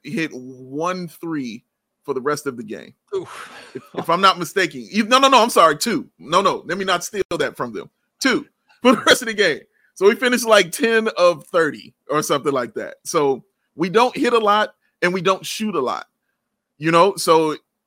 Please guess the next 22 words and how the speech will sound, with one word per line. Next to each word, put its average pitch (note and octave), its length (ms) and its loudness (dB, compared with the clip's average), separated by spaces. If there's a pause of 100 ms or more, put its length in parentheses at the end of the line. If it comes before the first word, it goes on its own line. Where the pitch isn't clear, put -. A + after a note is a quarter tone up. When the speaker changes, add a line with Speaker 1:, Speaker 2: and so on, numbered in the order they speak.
(100)
Speaker 1:
Kevin, G#3+ 260 2
uh, F#3 100 4
yes, G3+ 400 2
any G#3+ 200 -2
three-point G#3 440 -4
shooting F3+ 380 -10
is C3+ 160 -8
definitely F3 840 -4
welcome. B2 640 -6 (440)
His G3 180 2
name G3+ 220 2
has E3+ 160 0
definitely F3+ 300 2
been D#3+ 180 -6
thrown D#3+ 260 -4
around C#3 380 -4
here C3+ 420 -4
as C3 100 -8
far C#3 260 0
as A#2+ 220 -6
a C3 60 -6
guy C3+ 320 -2